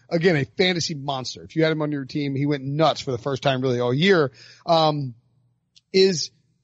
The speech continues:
so, like, that's the debate. Is, is this, is this a spike and an anomaly in terms of what Rodgers will do for the Packers th-, throughout the rest of the year? Or is this him grasping the offense,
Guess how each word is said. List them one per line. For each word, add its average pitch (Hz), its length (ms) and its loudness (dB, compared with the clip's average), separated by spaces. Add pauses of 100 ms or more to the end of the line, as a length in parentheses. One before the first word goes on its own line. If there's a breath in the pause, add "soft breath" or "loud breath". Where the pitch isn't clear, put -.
(160)
so, 208 140 2
like, 180 180 0
that's 202 240 2
the 240 60 -8
debate. 165 320 -6 (100)
Is, 165 260 -2
is 160 200 -2
this, 196 360 2 (300)
is 143 120 -6
this 196 180 -2
a 170 80 -2
spike - 680 -4
and 147 180 -6
an 139 200 -4
anomaly 151 560 0
in 135 80 -8
terms 143 240 -2
of 117 100 -4
what 147 180 0
Rodgers 143 460 0
will 139 160 -4
do 135 560 -2 (480)
for 170 260 2
the 147 100 -2
Packers 139 520 -2
th-, - 340 -20
throughout 147 260 -2
the 143 80 -4
rest 135 240 0
of - 40 -18
the 127 80 -6
year? 147 440 0 (440)
Or 180 340 6
is 165 260 4
this 190 300 4
him 175 240 0
grasping 151 560 -2
the 143 120 -4
offense, 135 680 -4